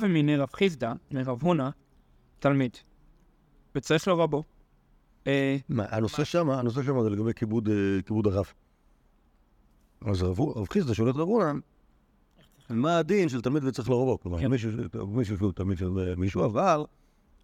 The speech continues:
Speaker 2: רבו עדיין צריך אותו, כי יש לו סברות טובות, או שיש לו משניות, או משהו כזה. האם צריך לכבד אותו? כמה צריך לכבד אותו? זאת השאלה שם.
Speaker 1: מה, מה היא
Speaker 2: אמר לי.
Speaker 1: אמר לי, חיסדא, חיסדא.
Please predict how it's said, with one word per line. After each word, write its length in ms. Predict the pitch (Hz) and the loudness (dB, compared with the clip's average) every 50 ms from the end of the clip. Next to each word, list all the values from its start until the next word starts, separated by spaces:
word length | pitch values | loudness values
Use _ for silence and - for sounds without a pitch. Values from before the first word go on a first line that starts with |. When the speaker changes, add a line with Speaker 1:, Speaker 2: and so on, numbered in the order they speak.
| _ - | _ -8
Speaker 2:
רבו 260 | 117 107 110 131 165 | -6 -4 0 2 2
עדיין 240 | 156 143 143 139 127 | 4 4 2 0 0
צריך 280 | 113 127 131 131 117 113 | 0 0 0 0 0 -2
אותו, 280 | 107 - 104 95 85 78 | -4 -4 -4 -4 -4 -4
כי 300 | - 123 127 123 117 104 - _ _ _ _ _ _ _ | 0 0 2 2 0 -2 -4 _ _ _ _ _ _ _
יש 120 | 104 104 92 | -4 -2 0
לו 100 | 101 92 | -2 -2
סברות 260 | - 87 90 92 90 | -2 -2 -4 -4 -2
טובות, 580 | - 95 90 123 147 151 135 123 117 104 - - | -2 0 0 2 2 4 4 4 2 0 0 -2
או 80 | 98 | -2
שיש 180 | 76 95 95 80 | -2 -2 -2 -2
לו 80 | 98 | -2
משניות, 460 | 98 98 92 95 101 120 147 151 131 101 | -2 -2 -2 -2 0 0 2 2 0 0
או 120 | 98 104 | -2 -2
משהו 160 | 101 98 98 | -2 -2 -2
כזה. 260 | 95 98 101 151 170 135 - _ _ _ _ _ _ - - | -2 2 2 4 2 2 0 _ _ _ _ _ _ -6 -2
האם 140 | 107 110 | -2 0
צריך 160 | 95 117 101 80 | 0 -2 -2 -2
לכבד 220 | 90 110 151 180 | 0 0 2 0
אותו? 280 | 196 151 - 165 120 101 | 0 0 0 0 0 0
כמה 160 | - 120 151 | -2 -4 -4
צריך 140 | 147 - - | -4 -4 -4
לכבד 160 | 131 127 131 | -2 -2 -2
אותו? 200 | 123 107 117 110 - _ _ _ _ _ _ _ _ _ _ _ _ _ - | -2 -2 -2 -4 -4 _ _ _ _ _ _ _ _ _ _ _ _ _ -6
זאת 160 | 113 120 117 | -4 -2 -2
השאלה 300 | 104 90 104 98 90 85 | -2 0 0 0 0 -2
שם. 120 | - 90 78 - - _ _ _ _ _ _ _ _ _ _ _ _ _ _ _ _ | -4 -6 -10 -10 -14 _ _ _ _ _ _ _ _ _ _ _ _ _ _ _ _
Speaker 1:
מה, 420 | - 131 135 135 131 139 151 160 143 - - - _ _ 139 | -6 -4 -2 -2 0 0 0 0 -2 -4 -8 -16 _ _ -4
מה 260 | 135 135 143 156 165 | -2 0 2 2 2
היא 440 | 165 165 165 165 156 151 143 135 131 | 2 2 2 2 2 0 0 0 0
Speaker 2:
אמר 220 | 143 147 147 127 | 2 2 2 0
לי. 320 | 107 101 92 90 113 139 127 - - | 0 -2 -4 -2 -2 -4 -2 -2 -2
Speaker 1:
אמר 280 | 143 139 143 135 127 | 0 0 0 0 0
לי, 440 | 123 113 110 110 117 131 160 190 220 - _ _ _ _ _ _ _ _ | -2 -4 -4 -4 -4 -4 -4 -4 -6 -8 _ _ _ _ _ _ _ _
חיסדא, 300 | - 170 175 - - 175 | -4 -4 -4 -4 -6 -8
חיסדא. 360 | 156 - 180 180 160 135 135 | -2 0 -2 -2 0 -2 -6